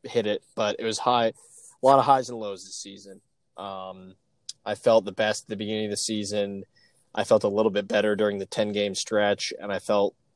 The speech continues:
but I'm still a little bit nervous right now. I don't know what I'm, I don't know what I'm gonna get come tomorrow.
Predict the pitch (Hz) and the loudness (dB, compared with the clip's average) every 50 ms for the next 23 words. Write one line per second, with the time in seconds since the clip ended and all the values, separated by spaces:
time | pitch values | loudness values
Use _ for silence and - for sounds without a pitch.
0 | _ _ _ _ _ _ _ _ _ _ - 117 113 107 107 - - 143 135 127 | _ _ _ _ _ _ _ _ _ _ 0 0 0 0 -2 -2 0 0 0 0
1 | 117 117 135 135 135 127 135 127 123 117 113 110 101 107 - - - 98 95 95 | 0 0 4 4 6 6 6 4 4 4 4 2 2 0 -2 -2 0 0 0 -2
2 | 95 92 92 95 98 104 107 107 107 104 107 101 107 104 98 101 - - 101 107 | -4 -4 -4 -2 -2 0 0 2 4 4 4 4 2 0 -6 -10 -12 -8 -4 -2
3 | 104 110 120 123 127 123 123 123 123 - - 120 113 117 113 113 104 117 117 107 | 0 2 4 4 6 6 6 4 2 0 -4 -8 -6 -6 -6 -6 -4 -2 -2 -2
4 | 98 - _ _ _ _ _ _ _ _ _ _ _ _ _ _ - 123 110 107 | -4 -6 _ _ _ _ _ _ _ _ _ _ _ _ _ _ -2 -2 -2 -2
5 | 101 92 - 107 101 98 107 104 98 90 87 85 | -4 -8 -10 -6 -4 -2 -2 0 -2 -2 -6 -8